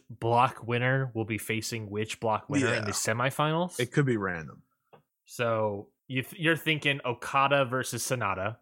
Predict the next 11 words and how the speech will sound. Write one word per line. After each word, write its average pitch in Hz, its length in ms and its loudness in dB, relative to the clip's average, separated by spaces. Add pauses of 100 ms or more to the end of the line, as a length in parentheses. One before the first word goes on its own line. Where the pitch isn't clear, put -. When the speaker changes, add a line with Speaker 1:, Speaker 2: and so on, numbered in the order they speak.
(200)
Speaker 1:
naturally. 92 640 -8
Speaker 2:
<laughs> - 100 -4
I 110 240 0
mean, 87 180 -6
come 120 180 2
on. 127 180 -8 (140)
You 160 420 6
know 160 180 8
they 123 120 6
want 92 300 -4
it. - 100 -8